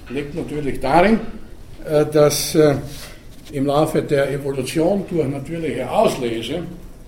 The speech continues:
sehr, sehr lange Zeiträume, Jahrmillionen, ganz bestimmte Strukturen bevorzugt wurden und dass alle Fehlkonstruktionen gewissermaßen,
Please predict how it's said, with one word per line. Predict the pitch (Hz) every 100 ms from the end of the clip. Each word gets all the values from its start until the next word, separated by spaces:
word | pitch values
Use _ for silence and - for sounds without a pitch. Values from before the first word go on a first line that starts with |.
| - - - - - -
sehr, | - 196 208 175
sehr | 180
lange | 151 156 156 131
Zeiträume, | - 160 117 104 110 135 - - - - - - - - - - - - - - - - -
Jahrmillionen, | 120 120 120 165 240 143 - - - - - - - - - - - -
ganz | 160 196 208
bestimmte | 180 151 180 180 - 143
Strukturen | - - 160 175 170 143
bevorzugt | 139 - 202 - - 117 - - 107
wurden | 127 135 - - - - -
und | 139 139
dass | 143 -
alle | 165 185 160 - - - - - - -
Fehlkonstruktionen | 160 208 190 - 120 - 107 - 117 104 104 101 98
gewissermaßen, | 98 - - 98 104 107 -